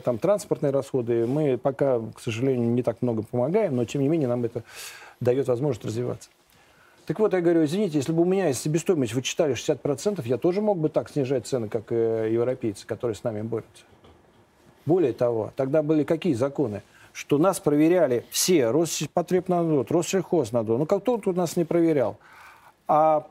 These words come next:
экспорт был практически, э, бесконтрольный. То есть меня проверяют, какие, что я использовал, как выращивал, как что.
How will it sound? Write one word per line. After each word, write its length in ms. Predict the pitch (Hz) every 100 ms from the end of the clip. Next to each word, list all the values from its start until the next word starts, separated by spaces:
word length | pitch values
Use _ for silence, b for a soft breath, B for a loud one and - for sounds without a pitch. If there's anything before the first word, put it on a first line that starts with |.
| _
экспорт 420 | 220 247 - 170
был 120 | 143 202
практически, 880 | 165 151 202 - - - 151 139 139
э, 380 | 151 139 135
бесконтрольный. 680 | 127 - - 120 131 101 101 - _ _ _ _ _ _ _
То 60 | -
есть 80 | 104
меня 180 | 165 202
проверяют, 600 | 151 147 151 147 123 113 _ _ _ _ _
какие, 360 | - 123 185 135
что 200 | - 196
я 140 | 190
использовал, 640 | 175 - 156 117 117 107 104
как 240 | 170 175
выращивал, 640 | 175 160 151 - 117 107
как 300 | 107 160 170
что. 360 | - - 160 120